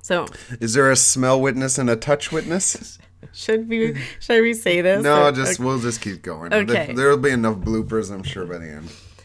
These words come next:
Speaker 1: And now with the connection of the two boats reported stolen, this led police to think that the boats capsized and that the boys, being without life jackets, likely drowned. This was March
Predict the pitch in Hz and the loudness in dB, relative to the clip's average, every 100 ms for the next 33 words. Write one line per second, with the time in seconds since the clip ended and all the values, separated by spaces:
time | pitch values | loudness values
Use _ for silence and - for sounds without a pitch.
0 | - - - - - 240 240 240 285 320 | -20 -20 -20 -10 0 0 4 4 4 2
1 | 359 - 247 165 - 185 185 175 - 214 | -6 -4 -2 -2 -4 -6 -4 -6 -6 -4
2 | 208 208 208 - 214 196 - 202 240 - | -4 -2 -4 -4 -8 -4 -2 -2 -2 -4
3 | - 151 165 160 175 - - 208 - 240 | -4 -4 -6 -10 -14 -18 -6 -6 -2 -2
4 | 226 269 220 170 - 185 196 180 170 180 | -2 -4 -6 -6 -8 -10 -8 -8 -8 -8
5 | 170 156 - - - 233 233 233 220 220 | -4 -6 -6 -10 0 0 0 -2 0 0
6 | 220 - 254 262 254 214 175 170 170 - | -2 -6 -8 -4 -4 0 2 2 -2 -6
7 | 156 156 151 156 151 190 208 196 - 180 | -8 -6 -2 -2 -2 2 2 0 -6 -8
8 | 185 180 170 - - - - _ - 175 | -6 -6 -6 -8 -20 -20 -20 _ 0 0
9 | 165 180 165 160 135 76 - - _ _ | 2 0 0 0 -2 -4 -12 -20 _ _
10 | _ _ - - 202 302 277 247 208 214 | _ _ -14 -4 -4 -2 -2 4 4 4
11 | 220 - - | 0 -10 -12